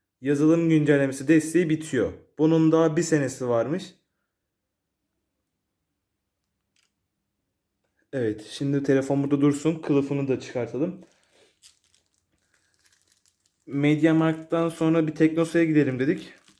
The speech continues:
Orada da iPhone on üç bulduk. iPhone on üç yüz yirmi sekiz gigabayt. Aslında iPhone on üç alacaktık. Ama onun da iki tane siyah rengi kalmış.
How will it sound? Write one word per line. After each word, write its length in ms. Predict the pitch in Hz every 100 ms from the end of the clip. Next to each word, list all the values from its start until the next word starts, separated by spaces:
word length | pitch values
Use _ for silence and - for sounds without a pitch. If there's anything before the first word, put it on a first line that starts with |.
| -
Orada 280 | 139 143
da 260 | 151 - 147
iPhone 220 | 151 160
on 120 | 156
üç 200 | 160 156
bulduk. 300 | 123 117 110 - 131
iPhone 200 | 127 139
on 80 | 139
üç 180 | 135
yüz 140 | 135 131
yirmi 140 | 135
sekiz 300 | 135 135 151
gigabayt. 380 | 127 120 147 196 -
Aslında 520 | 143 143 165 160 156
iPhone 220 | 151 160
on 80 | 160
üç 140 | 160
alacaktık. 680 | 147 127 120 120 120 196 - _ _ _ _ _ _ -
Ama 220 | 147 170
onun 260 | 160 170 170
da 60 |
iki 180 | 165 160
tane 300 | 180 160 185
siyah 420 | 190 - 170 165
rengi 280 | 147 135 120
kalmış. 540 | 135 127 135 196 -